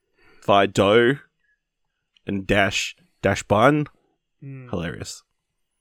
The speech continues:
Speaker 1: It definitely looks like the way it evolves is you put the, the, <laughs> the Fido in the oven. <laughs>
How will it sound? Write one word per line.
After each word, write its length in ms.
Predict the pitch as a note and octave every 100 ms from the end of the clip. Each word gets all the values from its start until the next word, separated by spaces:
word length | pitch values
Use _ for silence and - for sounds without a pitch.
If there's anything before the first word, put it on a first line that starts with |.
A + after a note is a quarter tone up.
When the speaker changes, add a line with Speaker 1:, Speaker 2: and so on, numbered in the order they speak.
| _ _
Speaker 1:
It 100 | G2+
definitely 300 | C#3 C3+ C#3+ B2
looks 300 | B2 - - - _
like 200 | - G#2
the 100 | B2
way 220 | A2+ G#2
it 80 | G2+
evolves 420 | G#2 F2+ F2 E2
is 160 | F2+ F2
you 100 | F#2
put 200 | - G2 _
the, 200 | F2+ F2+ - -
the, 180 | F#2+ -
<laughs> 120 | _ - - - -
the 100 | -
Fido 520 | - G2+ G#2 F#2+ F#2
in 60 | F#2
the 140 | F2+
oven. 280 | - -
<laughs> 40 | -